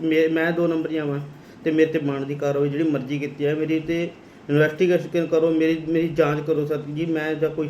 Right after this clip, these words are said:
ਹੈਗਾ ਇੱਦਾਂ ਦਾ, ਠੀਕ ਹੈ ਨਾ ਜੀ। ਆਹ ਸਾਰਿਆਂ ਨੇ ਮੇਰੇ ਤੋਂ ਪਚੱਤਰ ਲੱਖ ਰੁਪਇਆ ਆਹ ਲੈ ਗਿਆ, ਆਹ, ਆਹ ਬੰਦਾ ਲੈ ਕੇ ਗਿਆ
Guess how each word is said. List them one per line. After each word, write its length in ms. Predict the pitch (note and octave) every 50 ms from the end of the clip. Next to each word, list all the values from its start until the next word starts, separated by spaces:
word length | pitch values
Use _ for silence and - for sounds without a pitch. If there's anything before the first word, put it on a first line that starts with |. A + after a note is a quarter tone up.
| D3 B2+
ਹੈਗਾ 220 | A#2+ A#2+ C3+ D3
ਇੱਦਾਂ 220 | C#3 B2 - B2 A2+
ਦਾ, 140 | - - - - - - - - - - - - - - - - - - - - - - - - - - - -
ਠੀਕ 140 | C#3 C3 C3
ਹੈ 60 | D3
ਨਾ 80 | D#3 D3+
ਜੀ। 140 | D#3 E3 E3 E3 - C3
ਆਹ 180 | C3+ D3+ D#3+ E3+
ਸਾਰਿਆਂ 320 | E3 E3 D#3 D#3+ E3 F3+
ਨੇ 80 | F#3 F3+
ਮੇਰੇ 120 | E3+ E3
ਤੋਂ 100 | - -
ਪਚੱਤਰ 300 | E3+ F3 D#3+ D3+ E3 D#3+ D#3+
ਲੱਖ 220 | D#3 D#3 D3 - D#3+
ਰੁਪਇਆ 280 | D3 - D#3 D#3 D3
ਆਹ 180 | C#3+ C#3+ D3 C#3+
ਲੈ 140 | C#3+ C#3 C3
ਗਿਆ, 160 | B2 B2 A#2 A#2 - - - - - - - - - C3
ਆਹ, 140 | C3+ B2+ A#2 A2+ - - - - - - - - - - - - - - - - - -
ਆਹ 160 | - D3+ E3 D#3+
ਬੰਦਾ 220 | D#3 D3+ C#3+ D3
ਲੈ 160 | C#3 C3 B2+
ਕੇ 120 | B2+ B2+ A#2+
ਗਿਆ 180 | A2+ G2+ F#2